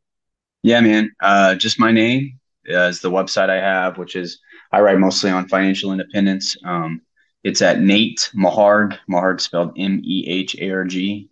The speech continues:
dot com. So you can find all my articles there. And then, uh, um, I'm starting a local five meetup group in Oklahoma City, Edmond area. So if you happen to have any listeners that are there, um, I'm starting there. It's under Rebel Phi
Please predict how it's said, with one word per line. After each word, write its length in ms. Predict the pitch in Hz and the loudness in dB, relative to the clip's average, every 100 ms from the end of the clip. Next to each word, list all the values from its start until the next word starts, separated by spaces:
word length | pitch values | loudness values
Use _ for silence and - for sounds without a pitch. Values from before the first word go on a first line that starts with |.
| _ | _
dot 220 | 104 98 - | -2 -2 0
com. 480 | 107 120 160 156 _ _ _ _ | 0 0 0 -4 _ _ _ _
So 120 | - 90 | -10 -6
you 60 | |
can 140 | 90 85 | -6 -2
find 260 | 90 90 | 0 2
all 80 | 90 | 0
my 160 | 87 85 | 0 0
articles 480 | 90 87 - 90 | -2 -2 -8 -10
there. 400 | 90 87 87 - _ _ _ _ | -4 -2 -2 -4 _ _ _ _
And 160 | - 113 | 2 4
then, 220 | 117 113 | 4 4
uh, 420 | 107 104 95 92 87 | 4 2 2 0 -6
um, 400 | 87 87 82 80 80 _ | -10 -10 -10 -14 -20 _
I'm 80 | 98 | -8
starting 440 | - 104 95 92 | 0 2 2 0
a 280 | 85 80 80 _ _ | -2 -4 -8 _ _
local 600 | 110 120 127 110 101 98 _ _ _ | -2 0 2 2 2 -2 _ _ _
five 360 | - 120 123 120 | -2 2 4 4
meetup 340 | 120 110 92 | 4 4 0
group 240 | 92 95 - - | -4 -6 -6 -8
in 300 | 95 92 87 | -4 -4 -4
Oklahoma 320 | 98 104 101 | -6 0 0
City, 260 | 98 98 78 | 0 0 0
Edmond 240 | 92 95 | 0 0
area. 260 | 90 90 95 | 0 0 0
So 160 | - 87 | 0 -2
if 160 | 87 131 | 0 0
you 180 | 120 - | 0 -2
happen 240 | 98 104 | -6 -4
to 40 | 101 | -4
have 140 | 98 | -4
any 140 | 87 87 | -6 -8
listeners 480 | 92 92 92 90 87 | -10 -8 -8 -6 -2
that 160 | 87 | -2
are 100 | 87 | -2
there, 360 | 87 90 87 - _ _ _ _ | 0 0 -2 -6 _ _ _ _
um, 200 | - 85 | -4 -2
I'm 100 | 90 | -2
starting 260 | - 92 78 | 0 0 2
there. 140 | 92 | 0
It's 140 | 95 85 | 0 0
under 320 | 101 95 90 | 0 -2 -4
Rebel 320 | 95 95 92 | -4 -2 -4
Phi 640 | 87 - 90 87 90 92 | -4 0 2 2 0 -2